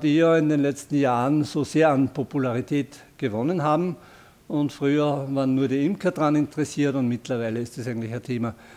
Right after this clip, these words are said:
was ganz viele Leute interessiert. Da gibt's eben jetzt einmal diese drei großen Gruppen. Die Honigbiene, die eigentlich im Grunde genommen ein Haustier ist. Dann die Wildbienen, das sind eher so diese kleinen Unscheinbaren.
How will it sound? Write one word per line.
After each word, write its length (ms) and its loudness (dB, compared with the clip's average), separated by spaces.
was 220 -6
ganz 220 -2
viele 260 6
Leute 320 6
interessiert. 840 2
Da 140 0
gibt's 320 -4
eben 160 4
jetzt 340 -2
einmal 220 0
diese 240 -6
drei 340 0
großen 460 -6
Gruppen. 640 2
Die 120 2
Honigbiene, 720 4
die 240 0
eigentlich 400 4
im 100 6
Grunde 300 2
genommen 420 0
ein 140 -4
Haustier 520 4
ist. 260 -4
Dann 460 6
die 280 0
Wildbienen, 920 2
das 180 -4
sind 180 2
eher 280 0
so 160 -6
diese 260 -6
kleinen 380 0
Unscheinbaren. 920 2